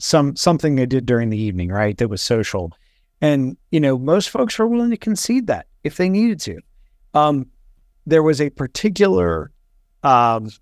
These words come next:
you know, burrito-driven restaurant in,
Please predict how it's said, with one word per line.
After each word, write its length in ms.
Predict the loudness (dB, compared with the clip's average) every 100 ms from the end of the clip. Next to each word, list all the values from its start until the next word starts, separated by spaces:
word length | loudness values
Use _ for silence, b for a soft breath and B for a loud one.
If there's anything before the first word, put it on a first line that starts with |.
| _ _ _ _ _ -6
you 160 | -4
know, 140 | -2 -4
burrito-driven 1600 | -2 -2 0 2 2 2 0 -6 _ _ -20 _ 0 2 2 0
restaurant 720 | 0 0 -2 -2 -2 -4 -6
in, 500 | -4 -2 0 -2 -4